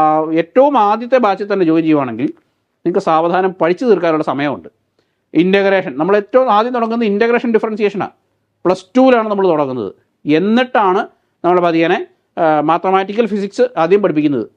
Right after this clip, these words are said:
മാത്തമാറ്റിക്കൽ ഫിസിക്സ് ആദ്യം പഠിപ്പിച്ചു കഴിഞ്ഞാൽ നിങ്ങൾക്ക് ബാക്കിയുള്ള പേപ്പറുകൾ പഠിക്കാനുള്ള മാത്തമാറ്റിക്കൽ ബേസിക്സ് അവിടെ നിങ്ങൾക്കായി. അത് കഴിഞ്ഞ് നമ്മൾ ക്ലാസിക്കലിലേക്ക് പോകും. ക്ലാസിക്കൽ, പിന്നെ അത് കഴിഞ്ഞ് ക്വാണ്ടം മെക്കാനിക്സ്, പിന്നെ അത് കഴിഞ്ഞ് ഇലക്ട്രോമാഗ്നറ്റിക് തിയറി,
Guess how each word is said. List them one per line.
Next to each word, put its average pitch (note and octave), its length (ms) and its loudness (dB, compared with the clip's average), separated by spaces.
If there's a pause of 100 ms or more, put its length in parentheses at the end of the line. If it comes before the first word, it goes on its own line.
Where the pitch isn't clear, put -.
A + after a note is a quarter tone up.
(400)
മാത്തമാറ്റിക്കൽ A3 560 2
ഫിസിക്സ് A#3 320 -4
ആദ്യം A3+ 240 2
പഠിപ്പിച്ചു G3+ 300 0
കഴിഞ്ഞാൽ F3+ 400 2 (400)
നിങ്ങൾക്ക് F3 320 4
ബാക്കിയുള്ള G3 840 2
പേപ്പറുകൾ G#3 460 0
പഠിക്കാനുള്ള F#3 440 0
മാത്തമാറ്റിക്കൽ G3+ 600 -2
ബേസിക്സ് F#3+ 540 0 (380)
അവിടെ F#3 200 2
നിങ്ങൾക്കായി. E3 520 2 (440)
അത് F3 160 2
കഴിഞ്ഞ് G#3+ 160 4
നമ്മൾ A3 160 2
ക്ലാസിക്കലിലേക്ക് G3 680 0
പോകും. B2+ 180 -4 (500)
ക്ലാസിക്കൽ, G3+ 560 0 (160)
പിന്നെ F#3 200 2
അത് F#3+ 80 4
കഴിഞ്ഞ് F#3+ 160 2
ക്വാണ്ടം F3+ 260 0
മെക്കാനിക്സ്, E3 460 -4 (400)
പിന്നെ F#3 160 4
അത് G3 80 2
കഴിഞ്ഞ് F#3+ 160 4
ഇലക്ട്രോമാഗ്നറ്റിക് F#3 760 0
തിയറി, D#3 380 0